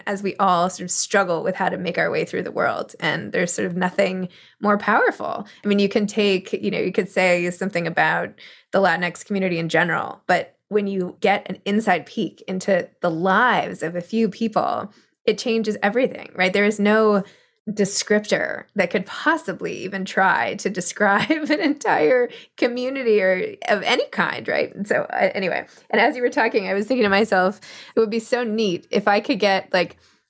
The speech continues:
all the contributors for my two anthologies, which, and then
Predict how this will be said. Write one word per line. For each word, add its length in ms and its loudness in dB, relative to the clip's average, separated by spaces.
all 200 4
the 120 2
contributors 680 0
for 80 -4
my 160 2
two 180 -2
anthologies, 680 0
which, 320 -4
and 160 2
then 180 2